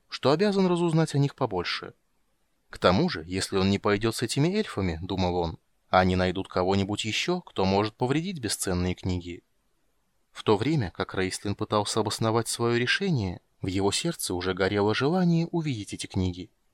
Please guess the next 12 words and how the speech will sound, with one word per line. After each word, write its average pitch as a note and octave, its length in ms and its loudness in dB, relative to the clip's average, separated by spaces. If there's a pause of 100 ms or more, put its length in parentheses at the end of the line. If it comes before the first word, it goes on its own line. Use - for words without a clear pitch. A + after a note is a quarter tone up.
подержать F#2+ 460 0
их G#2 100 -8
в - 60 -8
руках, A#2+ 440 -4 (280)
почувствовать D#3 580 -4
их C3 100 -4
силу. F2+ 380 -6 (720)
Возможно, F#2+ 680 -2 (100)
даже F#2+ 280 -2
раскрыть G#2+ 400 -4
их A#2 100 -12
тайны. G#2+ 420 -4